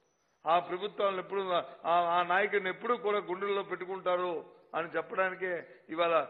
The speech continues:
పట్టణ ప్రాంతాల్లో ఇవాళ వైఎస్ఆర్సీ పార్టీ గుర్తైన ఫ్యాన్ గుర్తుకు ఇచ్చిన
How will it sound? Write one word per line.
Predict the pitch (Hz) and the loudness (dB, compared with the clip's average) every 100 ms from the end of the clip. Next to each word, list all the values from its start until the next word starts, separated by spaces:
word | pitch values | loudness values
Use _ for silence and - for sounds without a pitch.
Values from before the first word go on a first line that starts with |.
| - - | -8 -6
పట్టణ | 160 180 | -4 -4
ప్రాంతాల్లో | 175 180 175 170 165 156 147 - - _ _ _ _ _ _ _ _ _ - | -2 -2 0 -2 -2 -4 -6 -10 -20 _ _ _ _ _ _ _ _ _ -4
ఇవాళ | 156 156 | -2 2
వైఎస్ఆర్సీ | 170 185 180 180 170 | 2 0 0 -2 -2
పార్టీ | 160 165 160 | -6 -4 -4
గుర్తైన | 160 156 156 170 | -6 -8 -8 -8
ఫ్యాన్ | 151 160 170 | -4 -4 -4
గుర్తుకు | 165 147 151 | -10 -12 -16
ఇచ్చిన | - | -12